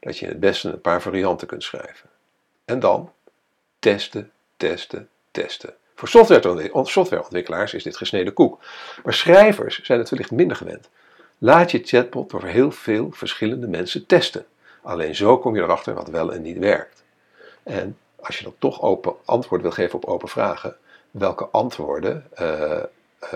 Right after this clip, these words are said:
welke vragen, eh, jouw chatbot het antwoord wel van heeft, maar het niet weet te vinden in de database. Dat heb ik ook in de, in de praktijk ervaren. Dat is heel lastig.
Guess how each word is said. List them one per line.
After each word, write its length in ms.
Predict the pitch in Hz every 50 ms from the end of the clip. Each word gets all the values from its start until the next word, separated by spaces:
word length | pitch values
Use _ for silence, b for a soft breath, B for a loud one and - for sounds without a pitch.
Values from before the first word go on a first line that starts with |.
| 76 73 -
welke 240 | 87 101 101 - -
vragen, 600 | - - - 123 139 131 107 - - 85 - - _ _ b b b b b b b b b b _ -
eh, 140 | - - 82 80 80 78 78 78 78 -
jouw 220 | - 95 87 82 76
chatbot 420 | - - 120 107 92 98 80 -
het 140 | - 76 -
antwoord 340 | - 147 170 135 101 87 -
wel 200 | - 78 78 76
van 180 | - 76 76
heeft, 400 | 76 80 78 - - - - - -
maar 240 | - 104 92 87 -
het 140 | - - -
niet 260 | 101 95 113 104 -
weet 140 | - 82 82
te 80 | -
vinden 460 | 85 - - - 85 - 85 - - -
in 180 | 104 101 90
de 80 | - 85
database. 520 | 82 82 78 - - - - 76 73 -
Dat 140 | - 78 - - - -
heb 160 | - - -
ik 160 | - - - -
ook 120 | 123 -
in 120 | 95 98
de, 60 | 95 -
in 100 | - -
de 100 | - 98
praktijk 420 | - - - 85 - - 73 67 -
ervaren. 380 | - - 80 76 73 71 76
Dat 80 | 78 82
is 60 | 82
heel 120 | 87 113 117
lastig. 440 | 131 120 - - - - - -